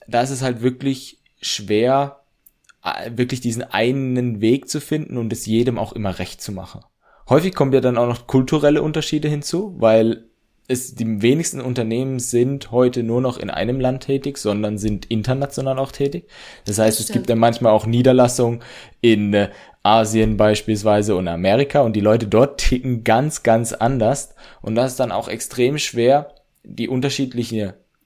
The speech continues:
Speaker 1: Meinungen und Eindrücke zusammenzuführen, weil es kann ja auch sein, ha-, wenn ich unterschiedliche Länderorganisationen hab, dass diese auch vielleicht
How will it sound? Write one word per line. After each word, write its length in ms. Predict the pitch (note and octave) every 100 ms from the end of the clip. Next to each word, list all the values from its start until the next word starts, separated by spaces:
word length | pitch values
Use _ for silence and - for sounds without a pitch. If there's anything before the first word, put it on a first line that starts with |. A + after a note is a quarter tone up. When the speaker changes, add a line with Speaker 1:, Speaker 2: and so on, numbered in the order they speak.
| _
Speaker 1:
Meinungen 560 | A2 F#2+ A2 E3 D#3 A2+
und 140 | G#2+
Eindrücke 440 | F#2 C#3 - B2 A2
zusammenzuführen, 800 | F#2 F2 E2+ F2 - - F#2 F2+
weil 320 | F#2 G2 G2
es 140 | G2
kann 160 | - A2+
ja 80 | G#2+
auch 100 | G#2+
sein, 400 | A2+ A2+ C3 - -
ha-, 160 | G#2+ G#2+
wenn 120 | A2+
ich 160 | A2
unterschiedliche 720 | B2 B2 B2 A#2+ B2 G#2+ A2 G#2 - - - -
Länderorganisationen 1400 | G#2 A2 C#3+ D3 C#3 C#3 C#3 C3+ C3+ - C3 C3 C#3 C#3
hab, 280 | E3 - _ _ _ -
dass 340 | A2+ - - -
diese 540 | A2+ A#2+ B2+ - -
auch 320 | A#2 A#2+ -
vielleicht 400 | - A2+ A2+ A2+